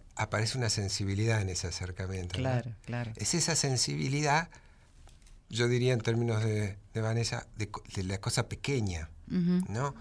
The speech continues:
Speaker 1: De una palabrita chiquita que en otra oportunidad hubiera pasado totalmente desapercibida, ¿no?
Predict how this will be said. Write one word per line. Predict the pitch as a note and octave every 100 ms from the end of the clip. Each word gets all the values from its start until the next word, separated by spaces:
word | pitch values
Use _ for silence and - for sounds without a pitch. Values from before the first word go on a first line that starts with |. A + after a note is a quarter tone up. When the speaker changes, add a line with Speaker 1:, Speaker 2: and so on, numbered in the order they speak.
| G3 - - - - - -
Speaker 1:
De | A2
una | C#3+ E3+
palabrita | C#3 B2+ C3+ D3 C3+
chiquita | - - D3 G2+ -
que | F2+
en | F#2
otra | A#2 C3+ C3+
oportunidad | C#3+ C#3+ C#3+ D3+ D#3+
hubiera | C3+ B2+
pasado | A#2+ G#2+ A#2+ C3 - - - - - -
totalmente | G2 - D3+ D3 C3+ A2 G#2 G#2
desapercibida, | F#2 G2 - F#2+ - G2 F#2+ F2+ F2 F2
¿no? | A2